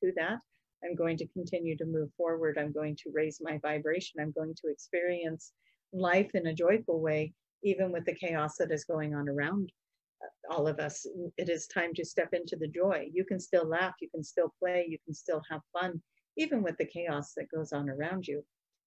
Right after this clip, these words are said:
And so for some of you that are experiencing this drama, whether it's family or friends or,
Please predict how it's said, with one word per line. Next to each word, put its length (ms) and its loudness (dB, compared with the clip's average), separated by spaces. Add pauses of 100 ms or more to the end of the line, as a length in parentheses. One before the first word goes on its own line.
(140)
And 260 0
so 200 4
for 280 -2
some 300 0
of 100 0
you 160 2
that 180 0
are 100 2
experiencing 680 -2
this 200 0
drama, 520 -2
whether 260 -2
it's 180 -2
family 420 -4
or 220 -2
friends 360 -4
or, 260 2